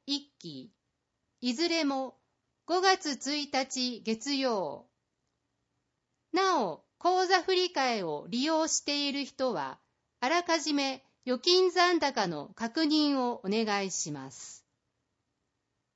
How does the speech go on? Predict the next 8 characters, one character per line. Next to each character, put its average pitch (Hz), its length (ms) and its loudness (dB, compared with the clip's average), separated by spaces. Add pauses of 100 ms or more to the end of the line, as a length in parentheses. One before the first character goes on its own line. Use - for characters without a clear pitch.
(640)
日 370 380 4
曜 392 320 4
市 339 180 2
役 349 360 2
所、 151 420 -6 (920)
証 277 340 -2
明 277 240 0
発 269 240 -6